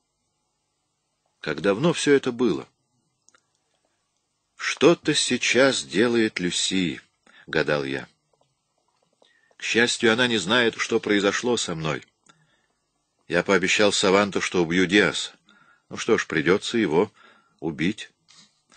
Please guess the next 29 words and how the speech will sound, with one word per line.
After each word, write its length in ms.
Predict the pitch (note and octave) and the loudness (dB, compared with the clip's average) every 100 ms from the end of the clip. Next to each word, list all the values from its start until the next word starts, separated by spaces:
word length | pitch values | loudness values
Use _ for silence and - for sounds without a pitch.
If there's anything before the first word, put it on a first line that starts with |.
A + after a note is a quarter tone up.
| - - | -20 -6
За 240 | G2+ G#2 | 0 0
три 160 | G#2+ G2+ | 2 4
года 300 | G#2+ G#2 G2+ | 6 6 4
армейской 460 | G2 G#2 - G2+ | 2 0 0 -4
службы 420 | - G2+ F2+ F#2 | -2 -4 0 0
во 120 | F2+ F2 | 2 0
Вьетнаме 520 | E2+ - G2+ G#2 F2+ | 0 -2 -2 0 0
я 180 | F#2 F#2 | 2 2
убил 340 | E2 G2 F#2+ | 0 -2 0
восемьдесят 640 | D#2+ G2+ - G2 F#2+ F#2+ D#2+ | 2 0 0 -6 -4 -4 -2
два 200 | F2+ F#2+ | -2 0
человека, 720 | - F#2 F#2 F2 C#2+ - - _ - - - - | -2 -2 -2 -2 -2 -8 -18 _ -20 -20 -20 -14
в 80 | - | -6
среднем 460 | F2 G2+ F#2 G2 | 2 2 2 -2
по 140 | F2+ F2 | 0 -2
двадцать 500 | D2 F#2+ - F#2 - | 2 -2 0 -6 -4
семь 300 | - F2+ E2 | 0 0 -2
в 100 | C2+ | -4
год. 380 | D#2+ C2+ - _ _ _ _ _ _ _ _ C#2+ | -2 -2 -6 _ _ _ _ _ _ _ _ -4
Большинство 560 | E2 - F2 - G#2 | -4 -2 -4 2 4
из 140 | G2+ F#2 | 4 2
них 180 | F#2 | -4
были 220 | - F#2 F2+ | 0 2 2
такими 360 | F2 - G2 | 0 -2 -4
же 140 | F2 F#2+ | -2 -4
снайперами, 720 | - F#2+ G2 - F2+ F2 E2+ - - - | -2 0 0 0 0 0 -4 -8 -18 -4
как 260 | F2 - | -4 -2
и 40 | F2+ | 0
я. 280 | D#2 C2 | 2 0